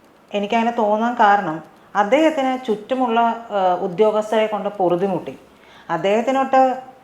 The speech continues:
അവരെ നിയന്ത്രിക്കാൻ പറ്റുന്നില്ല. നിയന്ത്രിക്കാൻ പറ്റുന്നില്ല എന്ന് പറയുമ്പോൾ പ്രധാനപ്പെട്ട ചില രാഷ്ട്രീയ നിരീക്ഷകരൊക്കെ പറയുന്നതനുസരിച്ച്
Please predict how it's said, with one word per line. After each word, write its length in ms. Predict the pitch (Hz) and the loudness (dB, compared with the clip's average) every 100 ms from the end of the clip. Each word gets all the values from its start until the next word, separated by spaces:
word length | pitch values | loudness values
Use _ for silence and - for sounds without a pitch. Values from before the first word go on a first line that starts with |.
| - | 0
അവരെ 260 | 214 220 | 2 4
നിയന്ത്രിക്കാൻ 720 | 233 196 196 214 262 262 269 | 2 0 0 2 2 4 2
പറ്റുന്നില്ല. 520 | 233 190 165 147 156 - | 2 0 -4 -8 -10 -10
നിയന്ത്രിക്കാൻ 560 | 165 170 180 208 240 247 | -10 -8 -6 -2 -2 0
പറ്റുന്നില്ല 420 | 240 247 254 254 | -2 -2 0 0
എന്ന് 260 | 254 240 240 | 0 0 0
പറയുമ്പോൾ 500 | 240 226 220 233 233 - - - - | 0 0 -2 -2 -4 -14 -20 -20 -2
പ്രധാനപ്പെട്ട 500 | 202 208 247 240 247 240 240 - | 0 2 0 0 0 2 0 -4
ചില 340 | 226 226 214 202 | -2 -2 -2 0
രാഷ്ട്രീയ 360 | 208 208 220 226 | 0 0 -4 -4
നിരീക്ഷകരൊക്കെ 920 | 214 208 208 - 220 214 214 214 214 | -2 -2 -4 -2 0 2 2 0 0
പറയുന്നതനുസരിച്ച് 1000 | 202 196 202 202 196 185 196 185 196 | 0 0 -4 -2 -2 -2 -6 -6 -6